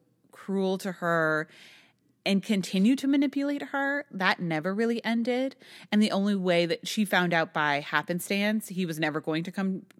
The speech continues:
be truthful to her, and that he put sort of his feelings, his need for redemption over her, like, comfort is upsetting.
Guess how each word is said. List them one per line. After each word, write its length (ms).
be 120
truthful 420
to 120
her, 360
and 100
that 80
he 100
put 260
sort 120
of 220
his 400
feelings, 520
his 220
need 300
for 140
redemption 520
over 300
her, 280
like, 260
comfort 720
is 160
upsetting. 640